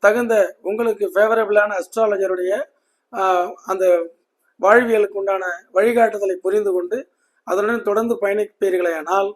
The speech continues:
இந்த பாதகாதிபதியினுடைய திசையில் நீங்கள் தப்பித்துக் கொள்ளலாம். மாறும் விதி உங்க ஜாதகத்தில் இருந்தால், இது போன்று மாறாத விதி என்பது அவர் ஜாதகமே பார்க்க போகாதது ஒண்ணுதான்.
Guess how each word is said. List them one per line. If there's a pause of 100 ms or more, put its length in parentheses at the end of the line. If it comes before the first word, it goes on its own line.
(280)
இந்த
பாதகாதிபதியினுடைய
திசையில் (200)
நீங்கள்
தப்பித்துக்
கொள்ளலாம். (220)
மாறும்
விதி
உங்க
ஜாதகத்தில்
இருந்தால், (280)
இது
போன்று
மாறாத
விதி
என்பது (380)
அவர்
ஜாதகமே
பார்க்க
போகாதது
ஒண்ணுதான்.